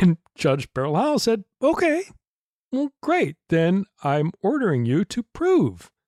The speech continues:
that you can't afford it by disclose your financial information to the court." <laughs> To which then Rudy, bluff called, says, quote, in his filing,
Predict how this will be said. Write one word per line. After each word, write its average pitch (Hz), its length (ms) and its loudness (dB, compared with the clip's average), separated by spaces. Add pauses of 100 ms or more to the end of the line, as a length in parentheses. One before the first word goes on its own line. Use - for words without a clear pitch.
(280)
that 135 180 -2
you - 60 -10
can't 123 160 -2
afford 113 280 -4
it 277 80 -4
by 185 120 -2
disclose 208 420 -2
your 233 80 -6
financial 233 480 -6
information 151 440 -4
to 175 100 -6
the 208 80 -6
court." - 360 -4 (400)
<laughs> - 340 -10
To - 180 -4
which 165 200 -2
then 202 200 0
Rudy, 120 380 -2 (100)
bluff 139 180 -2
called, 139 300 -2
says, 165 540 -2 (640)
quote, 160 560 -2 (300)
in 104 80 -6
his 113 120 -6
filing, 127 440 -4